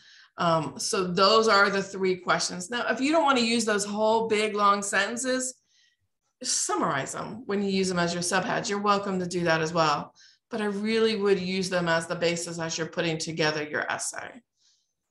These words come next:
So the third criteria you're gonna talk about, the third essay, is gonna be about your customer relationships.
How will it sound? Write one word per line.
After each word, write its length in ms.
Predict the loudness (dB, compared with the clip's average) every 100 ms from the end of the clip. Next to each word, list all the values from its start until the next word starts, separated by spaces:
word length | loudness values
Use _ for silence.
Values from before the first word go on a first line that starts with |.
| _ _ _ _ _ _ _ _
So 500 | 2 6 8 6 4
the 200 | 4 4
third 640 | 2 -6 -2 2 4 2 0
criteria 760 | -2 0 0 -2 0 0 0
you're 120 | -2
gonna 120 | -2
talk 240 | -2 0 0
about, 320 | 4 4 4
the 120 | -2
third 400 | -6 -2 0 0 2
essay, 760 | 2 2 0 0 0 0 -6 _ _ _ _
is 180 | -4 -2
gonna 360 | 0 2 2 2
be 220 | -2 -2
about 340 | -2 0 0 0
your 100 | -6
customer 500 | -6 -6 -4 -2 0
relationships. 1200 | 2 2 2 -2 -4 -6 -6 -8 -6 -6 -8